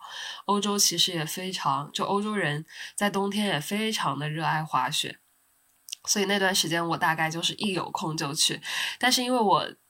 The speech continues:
长，长在南方嘛，所以从来没有滑过雪。最开始就是什么都不会，甚至当了鱼雷。我印象非常深刻，当时撞到了一个小男孩儿，然后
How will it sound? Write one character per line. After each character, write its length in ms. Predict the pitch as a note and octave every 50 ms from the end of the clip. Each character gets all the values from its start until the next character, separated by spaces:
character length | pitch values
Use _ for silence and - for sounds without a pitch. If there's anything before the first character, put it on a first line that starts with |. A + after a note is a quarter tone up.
| _ _ _ _
长， 280 | - G#3 E3+ - - - -
长 220 | - G3 F3 C3+ C3+
在 180 | E3 F#3 F3+
南 240 | E3+ D3+ C3 - D#3
方 240 | D#3+ - E3 D#3 D3 D#3
嘛， 200 | E3 - - -
所 180 | - - - G3
以 100 | G3+ G3
从 260 | - - - D#3+ E3
来 200 | F#3 F#3+ E3 E3
没 160 | E3+ E3 D3+
有 160 | D#3+ D#3+ B2+ B2
滑 260 | - - D3 D3+ -
过 240 | D3+ - D3+ - -
雪。 340 | - - - - - G#3 - - - - - - -
最 160 | - D4 C#4+
开 180 | C4+ C4+ C4 C4+
始 180 | C4 A#3+ G3+ D#3
就 140 | F3 F#3
是 140 | G3 - G3+
什 180 | G3 - G#3 E3
么 100 | D#3 E3
都 160 | E3+ F#3 F#3+
不 160 | F3+ E3+ D3+
会， 220 | D3+ - D#3 D3+ E3
甚 180 | - G#3 G3
至 140 | F#3+ F#3 F3
当 220 | E3 F3 F3 F3+
了 100 | F3+ F#3
鱼 260 | - - - D#3 D#3 D#3+
雷。 300 | E3 C#3+ - - - - _ - - - - - - - - - - _ _ _
我 280 | G3+ F#3+ F3 D3+ - -
印 240 | - A3+ A#3 A3 G#3
象 220 | G3+ G#3+ G3 F#3 F#3
非 280 | - - G#3 G#3 A3
常 280 | A3 - F#3 D3+ D3+ D#3
深 260 | - - E3+ E3 E3
刻， 300 | E3+ - F3+ D3 - - - - - - - -
当 160 | A3 A3 A#3
时 140 | G#3+ G3+ F#3+
撞 240 | G3+ G#3+ G#3 F#3+
到 140 | F#3+ F#3+ F3+
了 80 | D#3+ D3+
一 60 | D3
个 100 | D#3 F3+
小 180 | F3+ - D3+ C3
男 220 | C#3 C3 C3+ D3
孩 180 | D#3+ - - C#3
儿， 220 | - - - G3+ - _ - _ - _
然 160 | _ G#3+ A3+ G#3+
后 460 | - - - A3+ G#3+ - G#3+ -